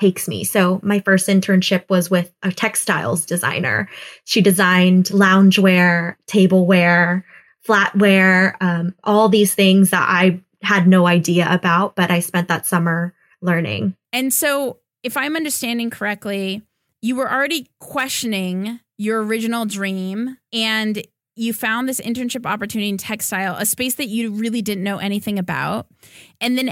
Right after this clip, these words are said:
Speaker 2: at that point, were you already thinking, "I'm living a life that is in alignment with what I thought I wanted"? Or were you still, what was your state of mind at that point when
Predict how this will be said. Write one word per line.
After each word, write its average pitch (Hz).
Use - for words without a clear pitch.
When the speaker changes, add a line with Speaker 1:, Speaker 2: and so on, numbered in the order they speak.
Speaker 2:
at 233
that 262
point, 269
were 254
you 247
already 240
thinking, 220
"I'm 214
living 226
a 214
life 202
that 214
is 202
in 220
alignment 202
with 214
what 208
I 165
thought 196
I 254
wanted"? 302
Or 240
were 233
you 247
still, -
what 240
was 359
your 277
state 240
of 226
mind 208
at 196
that 190
point 202
when 196